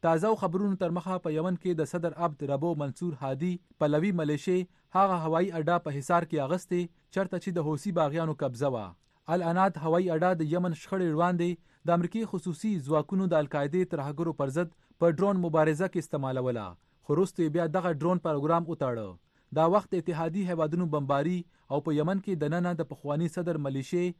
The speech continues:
او حوثي باغیانو ترمنځ جګړه په عدن، سنا، تیز، مارب، صدا،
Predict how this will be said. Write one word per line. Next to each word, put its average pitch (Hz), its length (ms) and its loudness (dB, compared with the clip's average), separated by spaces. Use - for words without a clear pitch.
او 139 40 0
حوثي 180 300 -2
باغیانو 180 380 2
ترمنځ 165 300 -2
جګړه 165 280 2
په 156 200 2
عدن، 175 260 2
سنا، 156 300 2
تیز، 175 320 2
مارب، 170 420 2
صدا، 165 280 2